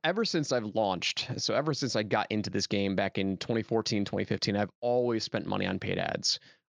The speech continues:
always. Um, I've just been a big believer of getting my message out there as often as possible. I mean, my, my thinking around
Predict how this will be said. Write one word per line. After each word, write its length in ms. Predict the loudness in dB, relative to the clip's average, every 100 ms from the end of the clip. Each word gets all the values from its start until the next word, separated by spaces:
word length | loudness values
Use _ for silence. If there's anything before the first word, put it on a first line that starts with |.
| 0
always. 680 | 2 2 0 0 0 -2 -6 -6
Um, 460 | 0 0 0 -4 -8 _ _ _ _ -6
I've 100 | -2
just 140 | -2 0
been 100 | 0
a 40 |
big 280 | 2 0 2
believer 560 | -2 2 2 2 2
of 260 | 2 2 -2 -12 _ -12
getting 280 | -2 2 2
my 120 | 2 2
message 400 | 0 0 -2 -2
out 240 | -4 0
there 180 | 0 2
as 140 | 0 -2
often 360 | 0 0 -2 -2
as 100 | -2
possible. 580 | -2 -2 -2 -4 -4 -6 -20 _ -4
I 80 | -2
mean, 140 | 0
my, 200 | 2 0 0
my 360 | 0 0 0 -4 _ _ _ _ -2
thinking 340 | -2 2 2
around 680 | 4 4 4 2 2 0 -4